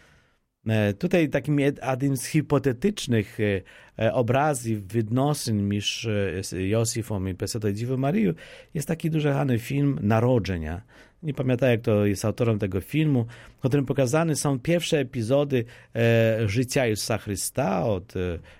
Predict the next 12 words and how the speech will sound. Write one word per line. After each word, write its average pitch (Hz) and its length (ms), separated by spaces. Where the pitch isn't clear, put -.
błogowieścienia 107 920
do 98 160
narodzenia 113 640
i 98 140
wte-, 107 360
wteczy 120 420
do, 92 420
do 95 140
Egiptu, 120 520
gdzie 139 300
mają, 190 520
e, 147 40